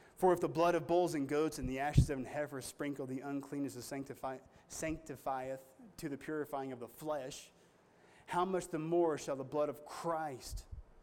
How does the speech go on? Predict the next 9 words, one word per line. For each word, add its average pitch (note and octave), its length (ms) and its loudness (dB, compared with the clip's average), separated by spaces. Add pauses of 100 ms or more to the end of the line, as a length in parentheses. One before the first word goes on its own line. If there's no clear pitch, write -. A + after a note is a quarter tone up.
(520)
who D#3 100 -2
through D3 220 -2
the C3 60 -4
eternal C#3+ 360 -6
Spirit C3 480 -4
offered C#3 260 -4
himself B2+ 540 -6 (680)
without C3 300 0
spot A#2+ 380 -4